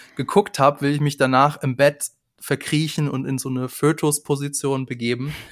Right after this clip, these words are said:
Speaker 2: Aber
Speaker 1: Oh
Speaker 2: ich würd
Speaker 1: Gott.
Speaker 2: danach nicht irgendwie auf eine Party gehen. Und deswegen, äh, ist es jetzt nicht mein Pick für den Film. Ich vielleicht, vielleicht noch als Honorable Mention,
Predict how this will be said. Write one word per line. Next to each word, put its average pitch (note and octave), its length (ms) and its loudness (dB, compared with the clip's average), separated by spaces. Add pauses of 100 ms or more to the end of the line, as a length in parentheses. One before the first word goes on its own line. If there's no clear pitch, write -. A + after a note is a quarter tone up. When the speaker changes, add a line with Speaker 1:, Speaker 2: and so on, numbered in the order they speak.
(240)
Speaker 2:
Aber A#2+ 160 0
Speaker 1:
Oh - 20 4
Speaker 2:
ich B2 120 0
würd G#3 140 2
Speaker 1:
Gott. C3 100 4
Speaker 2:
danach C3 240 2
nicht C#3 240 0
irgendwie B2+ 400 -2
auf A#2 160 -2
eine C3 80 -4
Party C3 380 2
gehen. G#2+ 280 -4
Und G#2+ 160 -12
deswegen, A2+ 540 -2 (500)
äh, A#2 240 2
ist - 160 -4
es - 120 -8
jetzt A#2 200 -4
nicht A#2+ 280 -4
mein A2+ 260 0
Pick - 300 -6
für A2+ 540 -4
den A2 220 -6
Film. B2+ 220 -2
Ich B2 140 -6
vielleicht, C3+ 360 -4
vielleicht - 400 -4
noch D3+ 120 -2
als C3+ 180 0
Honorable C3 420 0
Mention, E3 600 -2